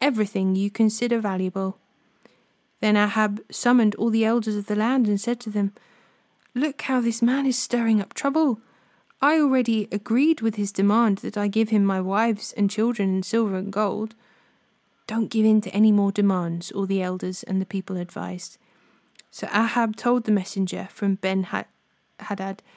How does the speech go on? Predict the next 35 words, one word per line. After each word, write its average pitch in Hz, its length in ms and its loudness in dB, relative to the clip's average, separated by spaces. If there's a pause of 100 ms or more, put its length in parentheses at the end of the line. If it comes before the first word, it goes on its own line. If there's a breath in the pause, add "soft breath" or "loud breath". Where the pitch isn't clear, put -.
(420 soft breath)
"Say 254 240 4
this 254 260 2
to - 120 0
my 208 200 4
lord 196 240 -2
the 202 60 -4
king. 180 300 -4 (640)
I 208 100 2
will 208 100 2
give 214 200 2
you 226 120 4
everything 254 400 2
you 254 160 2
ask 220 360 0
for, 196 280 -4 (400 soft breath)
asked 226 300 0
for 220 180 -2
the 214 120 0
first 202 320 -2
time, 175 260 -6 (460 soft breath)
but 220 160 -4
I 220 140 2
cannot 233 580 2
accept - 540 -6
this 185 200 -6
last 196 300 -2
demand 190 340 0
of 185 120 -8
yours." 196 460 -6 (720 soft breath)
So - 180 -6
the 202 80 4
messengers 214 540 2
returned 220 520 2
to 196 80 -4
Ben-Hadad 190 640 -4